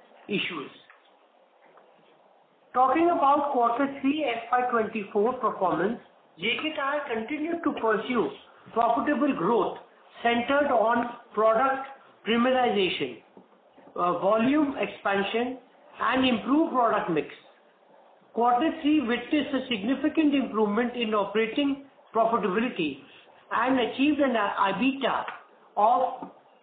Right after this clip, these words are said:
rupees five hundred and sixty-three crores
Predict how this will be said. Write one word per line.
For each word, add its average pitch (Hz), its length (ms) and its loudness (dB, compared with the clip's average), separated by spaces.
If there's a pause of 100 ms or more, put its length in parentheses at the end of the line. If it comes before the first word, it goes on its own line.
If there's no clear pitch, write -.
(140)
rupees 208 880 -2
five 247 220 2
hundred 269 260 0
and 277 220 0
sixty-three 269 640 -4
crores 202 400 2